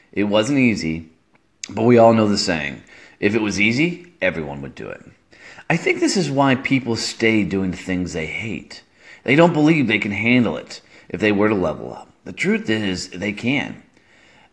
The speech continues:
They are just afraid of who they'll become along the way. I look at it this way.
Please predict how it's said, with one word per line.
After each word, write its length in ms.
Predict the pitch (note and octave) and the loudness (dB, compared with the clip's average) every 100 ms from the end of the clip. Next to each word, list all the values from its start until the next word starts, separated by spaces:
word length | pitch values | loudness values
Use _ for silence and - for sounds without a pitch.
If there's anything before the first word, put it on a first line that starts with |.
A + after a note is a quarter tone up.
| - | -8
They 220 | G#2 D3+ | -2 0
are 80 | G3 | 0
just 240 | C3 C#3+ | 0 -4
afraid 360 | A2 - A#2+ C#3+ | -8 -8 -4 -4
of 100 | E2+ | -4
who 140 | F2 | -4
they'll 120 | A#2+ G#2 | -2 0
become 360 | F#2 - C3 | -2 -2 -2
along 320 | G2+ D#2 D#2 | 0 -2 -4
the 80 | D2 | -6
way. 420 | C#2+ G2 F2 - - _ _ - - - - | -4 -4 -4 -8 -16 _ _ -20 -20 -20 -8
I 100 | - | 0
look 220 | A#2+ D#3 F3+ | 2 4 6
at 160 | E3+ | 4
it 60 | - | 4
this 240 | G2 F2 | 0 -2
way. 260 | C2 G#1+ | -6 -8